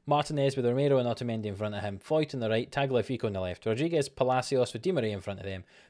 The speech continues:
Messi and Aguero either side of Dybala. Let's get into it. So we are still out there in our blue and white stripes. Paraguay playing in their red. And let's see, do you think we can score as many s-, as seven goals like we did last time? Let's find out. Dybala into <laughs> Aguero, and there's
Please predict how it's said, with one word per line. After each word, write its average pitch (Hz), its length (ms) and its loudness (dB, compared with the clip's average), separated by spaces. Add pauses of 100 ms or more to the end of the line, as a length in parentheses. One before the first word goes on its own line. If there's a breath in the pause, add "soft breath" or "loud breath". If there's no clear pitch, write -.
Messi 117 380 0
and 104 100 -4
Aguero 104 500 0
either 101 240 -4
side 101 340 -4
of 101 260 -2
Dybala. 101 580 0 (880 soft breath)
Let's 113 300 -2
get 131 520 -2
into 135 320 -2
it. - 300 -8 (320 soft breath)
So - 120 -4
we 175 120 2
are 170 40 4
still 190 280 4
out 175 160 4
there 170 200 4
in 165 100 4
our 160 120 6
blue 165 160 4
and 160 80 4
white 151 200 4
stripes. 143 340 2
Paraguay 151 560 4
playing 147 340 0
in 135 160 2
their 120 240 2
red. 110 540 2 (320 soft breath)
And - 120 -2
let's 175 180 2
see, 127 160 -2
do 107 100 -2
you 120 60 0
think 160 180 -4
we 160 60 -6
can 147 160 -6
score 156 260 0
as 143 120 2
many 147 300 0
s-, - 140 -2
as 127 160 -4
seven 147 540 0
goals 147 400 4
like 143 80 2
we 139 80 2
did 143 160 0
last 143 300 -2
time? 147 200 0
Let's 131 300 2
find 123 340 0
out. 131 140 4
Dybala 151 500 8
into 160 200 2
<laughs> 139 120 8
Aguero, 117 640 4
and 117 100 -2
there's 120 220 0